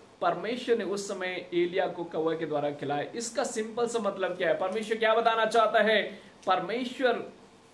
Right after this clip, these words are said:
पर जो भरोसा रखते हैं ना, परमेश्वर उनके लिए सब चीज़ों को उपाय करता है। Even एलिया ने कभी सोचे भी नहीं कौवा के द्वारा खाने को मिलेगा। जो आप में कभी सोचते भी नहीं, वो इंतजाम परमेश्वर आपके लिए, मेरे लिए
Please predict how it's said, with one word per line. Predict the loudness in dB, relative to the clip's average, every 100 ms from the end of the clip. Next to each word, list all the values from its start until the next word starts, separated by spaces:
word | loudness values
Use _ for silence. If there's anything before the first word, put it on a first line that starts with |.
| -16 0
पर | 0
जो | 0 0
भरोसा | 0 0 2 2
रखते | 2 2 -2
हैं | -2
ना, | -4
परमेश्वर | -2 -4 -2 -4 -4
उनके | -4 -2
लिए | -4
सब | -4 -4 -4 -6
चीज़ों | -8 -6 -2
को | -2
उपाय | -2 0 2 0 -4 -20 -20 -10
करता | -8 -4
है। | -4 0
Even | 4 4 4 0 -10 -20 -20 -20 -20 -20 -6 4
एलिया | 4 6
ने | 2
कभी | 2 0
सोचे | 0 0 0
भी | 0
नहीं | -2 2
कौवा | 4 4
के | 2
द्वारा | 0 0
खाने | 0 -2 0
को | 0
मिलेगा। | 0 4 4 2 -8 -18 -20 -2
जो | 2
आप | 4 4 4
में | 0 2
कभी | 0
सोचते | 0 2 4 4 4 2
भी | 2
नहीं, | 2 4
वो | 6 4
इंतजाम | 2 -4 0 0 2
परमेश्वर | -2 -2 -4 -2
आपके | -2 -2 -8
लिए, | -6
मेरे | -4 -4 0
लिए | 4